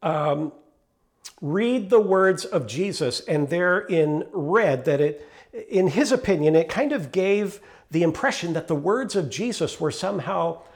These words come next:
um, more authoritative, uh, than the words of Paul or Moses or Joshua or John. In fact, this professor taught that Scripture is essentially, like, it's essentially flat, that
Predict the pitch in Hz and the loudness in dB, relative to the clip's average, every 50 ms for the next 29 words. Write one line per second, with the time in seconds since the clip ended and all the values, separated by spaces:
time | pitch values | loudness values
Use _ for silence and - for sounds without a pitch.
0 | - _ _ _ - 151 143 139 139 135 135 143 143 - - - - - _ _ | -20 _ _ _ -6 -4 -2 0 0 0 -2 -4 -6 -8 -14 -20 -20 -20 _ _
1 | - - 127 143 151 165 180 196 208 214 220 220 - - - - - - 196 185 | -10 -6 -4 -2 0 2 2 4 4 4 4 2 0 -4 -6 -2 0 2 2 4
2 | 180 175 160 170 - 165 175 156 156 147 135 113 120 127 123 - - - - - | 4 2 2 2 0 -2 -2 0 0 0 0 -2 -2 -4 -10 -14 -18 -20 -20 -20
3 | _ _ _ _ - 165 139 143 135 139 147 151 - 165 113 160 170 170 175 175 | _ _ _ _ -6 -4 -2 -2 0 0 -2 -4 -4 0 4 4 6 6 6 4
4 | 165 160 165 165 165 139 123 151 151 143 139 127 120 - - _ - - - 156 | 4 6 6 6 6 6 4 2 2 2 0 -2 -8 -14 -20 _ -16 -10 -6 -4
5 | 139 120 107 113 117 120 156 - - 147 143 143 143 143 147 156 156 151 151 120 | -2 -2 -2 -2 -2 -2 -2 0 0 2 2 2 2 4 4 4 4 4 2 -2
6 | 110 131 - - 135 123 - - - 170 151 151 143 147 147 - - - - 185 | -4 -6 -8 -8 -10 -12 -10 -8 -4 -2 0 0 0 0 -2 -4 -6 -4 0 2
7 | 160 165 151 - - 156 143 127 123 120 165 175 165 135 131 131 131 127 147 147 | 2 2 2 0 -2 -2 -2 -2 -2 -4 -4 -2 -2 0 0 0 -2 -2 -4 -6
8 | - - - - 147 92 110 139 127 123 120 120 127 123 - _ _ _ _ _ | -10 -14 -16 -14 -8 -4 -4 -4 -4 -4 -6 -10 -12 -16 -20 _ _ _ _ _
9 | _ _ _ - 180 - 190 190 180 - 226 208 - - - - - - - - | _ _ _ -6 0 2 2 4 4 4 2 2 2 -2 -12 -16 -20 -20 -20 -20
10 | - - _ _ _ _ - 180 - 220 247 226 - 170 - - 180 190 180 185 | -20 -20 _ _ _ _ -6 -2 0 2 2 2 2 0 0 0 0 0 0 0
11 | 165 - - - - 294 - - 220 180 170 131 156 160 - - 226 233 - - | -2 -2 -2 -2 -4 -4 -2 0 0 2 2 2 0 -2 0 0 0 0 0 -2
12 | 202 190 - - - - - 220 214 226 185 - 220 - 180 165 - - 233 214 | -2 -2 -4 -6 -14 -14 -14 -8 -4 -2 0 2 2 0 0 -2 0 0 -2 -2
13 | - 202 175 156 139 - - - - 180 143 - - - - - _ _ _ _ | -2 -4 -4 -4 -4 -6 -10 -12 -10 -10 -10 -10 -14 -16 -20 -20 _ _ _ _
14 | _ _ _ _ _ _ - 165 170 165 165 160 - | _ _ _ _ _ _ 2 4 4 4 4 2 -2